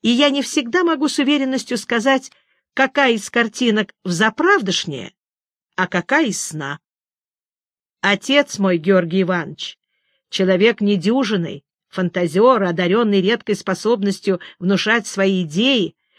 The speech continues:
доморощенный философ, был с молоду ярый революционер, даже с террористами знался.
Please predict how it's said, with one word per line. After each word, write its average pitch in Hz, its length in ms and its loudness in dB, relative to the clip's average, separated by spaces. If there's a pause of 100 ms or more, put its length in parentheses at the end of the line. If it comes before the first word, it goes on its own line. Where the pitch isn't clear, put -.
(140)
доморощенный 214 760 4
философ, 208 600 2 (640)
был 220 280 4
с - 180 -8
молоду 302 500 2
ярый 277 500 2
революционер, 220 880 -2 (560)
даже 247 440 2
с - 120 -12
террористами 226 800 0
знался. 170 640 -6